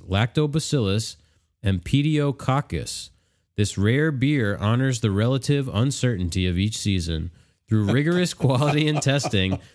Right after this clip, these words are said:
and ongoing vigilant experimentation to yield an interpretation that could only be produced by us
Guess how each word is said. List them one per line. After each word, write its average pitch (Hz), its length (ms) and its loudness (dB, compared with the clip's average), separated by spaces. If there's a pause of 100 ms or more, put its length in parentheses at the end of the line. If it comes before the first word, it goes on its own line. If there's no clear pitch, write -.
(180)
and 110 160 2
ongoing 151 640 0
vigilant 160 580 0
experimentation 180 1160 0
to 110 140 0
yield 107 340 0
an 104 140 0
interpretation 143 960 0
that 95 120 0
could - 140 -2
only 120 280 2
be 147 140 -2
produced 139 480 -2
by 104 220 0
us 107 380 -2